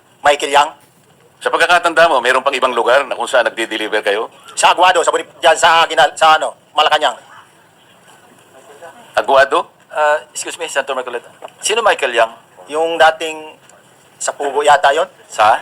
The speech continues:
Speaker 1: Yung dating sa Pugo. Yung
Speaker 3: Michael Yang.
Speaker 1: dating bahay ni Michael Yang.
Speaker 3: Ah, dating bahay.
Speaker 1: Yes, yes, Your Honor.
Speaker 3: Okay, thank you.
Speaker 2: Ibig mo sabihin, nabili ni Speaker Martin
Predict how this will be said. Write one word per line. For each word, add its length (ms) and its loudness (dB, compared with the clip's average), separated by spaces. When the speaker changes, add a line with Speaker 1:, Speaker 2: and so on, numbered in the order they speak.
Speaker 1:
Yung 80 -12
dating 320 0
sa 80 0
Pugo. 320 -2
Yung 160 -2
Speaker 3:
Michael 320 2
Yang. 180 4
Speaker 1:
dating 240 0
bahay 240 2
ni 80 0
Michael 320 -2
Yang. 140 2
Speaker 3:
Ah, 160 4
dating 240 0
bahay. 400 2
Speaker 1:
Yes, 160 -2
yes, 160 -4
Your 80 -4
Honor. 320 -2
Speaker 3:
Okay, 160 -2
thank 160 -6
you. 80 -6
Speaker 2:
Ibig 240 -4
mo 80 -2
sabihin, 560 -2
nabili 320 0
ni 320 -4
Speaker 400 -2
Martin 320 -2